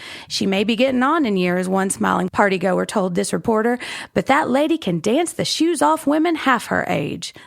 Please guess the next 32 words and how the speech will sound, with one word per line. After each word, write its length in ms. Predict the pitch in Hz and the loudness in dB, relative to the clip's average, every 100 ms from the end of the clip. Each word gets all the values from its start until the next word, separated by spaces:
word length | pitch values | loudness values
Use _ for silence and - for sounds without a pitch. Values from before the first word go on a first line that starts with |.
| - | -8
The 80 | 160 | -6
flowers? 640 | - - 190 262 320 - - - | -2 0 0 0 -2 -6 -12 -6
Yellow 300 | 294 427 247 | 0 2 2
roses, 360 | 185 175 165 160 | 2 2 0 -2
of 100 | 156 | -2
course, 320 | - 262 330 | 0 0 0
for 160 | - 190 | -4 -4
the 100 | 180 | -2
prettiest 480 | - 381 339 277 | -2 0 0 0
yellow 260 | 311 311 302 | 0 2 2
rose 280 | 285 311 285 | 2 0 0
in 160 | 180 | -2
Denholm 460 | 156 196 277 311 302 | 0 0 2 2 0
County. 480 | 240 180 - 220 226 - - - - _ - | 0 -2 -2 -6 -10 -14 -20 -20 -20 _ 0
When 120 | 302 | 2
asked 220 | 415 440 | 2 2
about 240 | 269 220 190 | 2 2 2
her 100 | - | 2
arm, 400 | 208 226 269 277 | 2 2 2 0
which 180 | 285 | 0
was 120 | 262 254 | 0 0
in 120 | 240 | 0
a 60 | |
cast 440 | 220 - 277 320 - | -2 0 2 0 0
that 100 | 233 | 0
had 80 | 202 | 2
been 140 | 208 | 0
signed 340 | 202 262 277 | 0 0 0
by 160 | 233 226 | 0 0
many 300 | 233 277 285 | 2 2 0
wee 400 | 214 220 302 302 | 0 0 0 0
hands, 560 | 254 339 320 185 214 | 0 0 0 0 -2